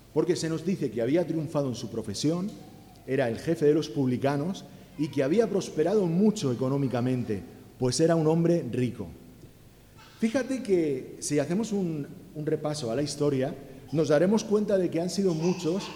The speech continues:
los personajes insignes, importantes, que se han caracterizado por su baja estatura.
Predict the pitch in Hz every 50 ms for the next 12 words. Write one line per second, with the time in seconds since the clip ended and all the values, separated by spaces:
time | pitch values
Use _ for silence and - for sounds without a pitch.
0 | - - - - - 123 139 131 135 - 147 135 120 - 131 123 139 151 151 160
1 | 175 - - 139 127 117 - - 156 175 160 147 139 139 143 180 180 - - -
2 | 127 131 131 127 107 110 117 110 110 - 139 151 160 135 143 156 190 196 - -
3 | - - - - - - - - - - - - - 165 151 - 175 196 220 226
4 | 220 - 226 226 190 - - 180 160 151 123 - 165 180 196 185 147 147 147 131
5 | 120 - 123 117 127 139 - 160 139 - - 123 110 143 165 180 143 101